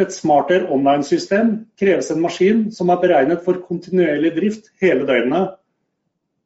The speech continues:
en servermaskin eller tilsvarende. Dette kravet er ikke gjeldende for et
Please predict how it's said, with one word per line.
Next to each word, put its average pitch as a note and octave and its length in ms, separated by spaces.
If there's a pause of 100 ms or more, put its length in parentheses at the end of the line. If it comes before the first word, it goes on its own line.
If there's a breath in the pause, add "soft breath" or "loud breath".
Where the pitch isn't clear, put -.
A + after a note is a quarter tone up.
en E3+ 80
servermaskin D3 1040
eller D#3+ 240
tilsvarende. B2 560 (1400)
Dette E3+ 240
kravet F3+ 560
er F3+ 240
ikke F3 300
gjeldende D3 400 (100)
for D#3 240
et E3+ 220